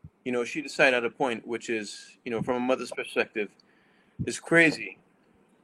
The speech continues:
Um, but at the age of twelve, her first child, myself, she,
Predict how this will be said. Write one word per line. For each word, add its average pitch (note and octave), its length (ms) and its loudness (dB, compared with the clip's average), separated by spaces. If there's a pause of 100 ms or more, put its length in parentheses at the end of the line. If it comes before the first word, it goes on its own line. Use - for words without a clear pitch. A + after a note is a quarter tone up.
Um, A2+ 300 4
but A#2+ 120 4
at A#2+ 140 6
the B2+ 100 -4
age D3 180 4
of E3+ 140 0
twelve, C3 420 6 (500)
her A#2+ 120 -2
first C#3 280 0
child, G#2+ 380 2 (140)
myself, A2 520 -4 (1500)
she, C3+ 520 0